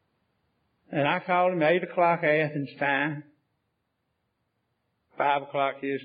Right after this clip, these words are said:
time. I ain't thinking about that 'cause, you see, I'm self-centered to the core. And I called him, and he answered the phone, and he said, "What's going on?" And somehow or another, this program that y'all have got me involved in, these steps,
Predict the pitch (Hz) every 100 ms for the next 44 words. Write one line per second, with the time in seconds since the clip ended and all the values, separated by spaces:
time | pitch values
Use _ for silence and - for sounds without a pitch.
0 | 135 131 143 147 - _ _ _ _ 131
1 | 143 143 131 - 135 131 123 131 131 127
2 | 170 165 131 123 147 135 147 147 139 135
3 | 127 135 131 120 131 123 - 175 156 -
4 | - _ _ _ _ _ _ _ _ _
5 | _ _ _ _ 139 165 170 175 170 175
6 | 170 160 175 165 165 151 143 135 156 147
7 | 165 175 143 123 143 - 151 147 180 196
8 | 220 220 226 262 285 - - _ _ _
9 | _ _ - - _ _ _ _ _ _
10 | _ _ _ _ - 127 - 185 208 202
11 | 214 208 214 214 160 147 143 - 131 139
12 | - 185 185 143 135 131 131 135 135 135
13 | 131 135 135 131 135 131 139 139 135 131
14 | 131 131 131 131 135 135 - 165 147 135